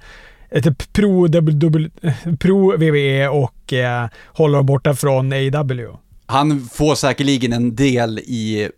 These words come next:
Speaker 2: pengen, ja. Eh, men samtidigt så, A E W har ju, eh, kunnat signa Maria May, Mariah May och, eh, de har ju haft, eh, någon, eh, ja, vad heter hon då? Megan, mm.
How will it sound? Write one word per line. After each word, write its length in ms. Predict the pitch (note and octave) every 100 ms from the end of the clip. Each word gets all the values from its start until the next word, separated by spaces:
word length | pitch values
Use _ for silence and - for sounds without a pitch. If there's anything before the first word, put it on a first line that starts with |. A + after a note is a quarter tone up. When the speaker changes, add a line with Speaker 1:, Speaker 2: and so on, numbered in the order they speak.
| _ -
Speaker 2:
pengen, 520 | C3+ A2+ G2+ G#2 F#2+
ja. 480 | - G#2+ A2 E2 D#2+ - - - - - -
Eh, 640 | G#2+ G#2+ G#2 G#2 G#2 G2 - _ _ _ _
men 400 | - C3+ C3+ B2+ - _ _ -
samtidigt 540 | B2+ A#2+ D#3+ E3+ D3
så, 120 | B2+
A 60 | A#2
E 120 | B2
W 300 | C3 C#3 C#3+
har 200 | B2+ B2
ju, 280 | A#2+ A#2 A2+ - _ _ _ _
eh, 180 | G#2 G2 -
kunnat 320 | A#2 D#3+ F#3
signa 580 | E3 A#2+ A#2 A2+ A2 G#2 A#2
Maria 380 | A#2+ A#2 A2+
May, 260 | A2 A2 A2
Mariah 380 | C3 B2+ B2 A#2
May 440 | A2+ A2+ A2 G#2+
och, 260 | G#2 G#2 - - - - -
eh, 260 | - F#2+ G2
de 120 | A2+
har 60 | A2+
ju 60 |
haft, 280 | A#2+ - -
eh, 280 | A2 G#2 G#2
någon, 380 | G#2+ A2+ A2 G#2+
eh, 200 | G#2 G#2 F#2+ _ _ _ -
ja, 80 |
vad 120 | F#2 G#2
heter 180 | G2
hon 140 | A#2 A2+
då? 160 | G2+ F#2+
Megan, 760 | A#2+ A#2+ A2+ A#2+ A2+ A2+ G#2+ - _ _ _ _ _ _ _ G2+
mm. 760 | F#2+ F#2 F2+ F2+ F2 F2+ -